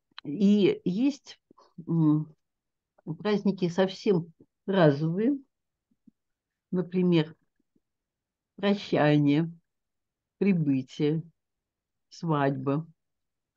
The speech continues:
А, похороны в некотором смысле являются праздником ритуалом таким с, с оттенком печали. То есть, э, когда объявляется свадьба,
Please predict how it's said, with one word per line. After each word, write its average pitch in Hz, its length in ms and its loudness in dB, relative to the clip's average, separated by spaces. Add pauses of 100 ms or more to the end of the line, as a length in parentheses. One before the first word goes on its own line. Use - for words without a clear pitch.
(440)
А, 160 200 0
похороны 156 580 2
в 147 40 0
некотором 151 380 -2
смысле 151 380 -2
являются 139 400 -2
праздником 135 500 -4
ритуалом 139 480 -4
таким 135 420 -8
с, - 180 -20
с - 240 -8
оттенком 151 680 -4 (160)
печали. 143 560 -4 (1400)
То 190 100 4
есть, 196 240 0 (520)
э, 165 360 2 (760)
когда 185 280 0
объявляется 160 540 0
свадьба, 160 600 -4